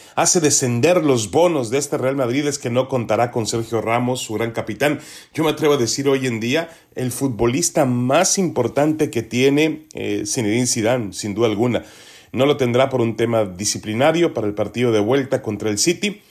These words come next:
y, y eso es una, mm, eh, eh, una, una, una baja notable,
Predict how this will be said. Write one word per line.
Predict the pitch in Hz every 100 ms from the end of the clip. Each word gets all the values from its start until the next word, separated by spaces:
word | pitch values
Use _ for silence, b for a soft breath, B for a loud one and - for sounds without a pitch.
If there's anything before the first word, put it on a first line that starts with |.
| B B B B B B B -
y, | 127 127 123 123 -
y | 117 117 135
eso | 156 165
es | 151 -
una, | 139 131 117
mm, | 104 98 90 69 - - - -
eh, | 82 - 82 -
eh, | -
una, | 143 139 131 -
una, | 151 143 131 123 101 b b b b -
una | 113 147 165
baja | 160 170
notable, | 147 117 139 127 101 95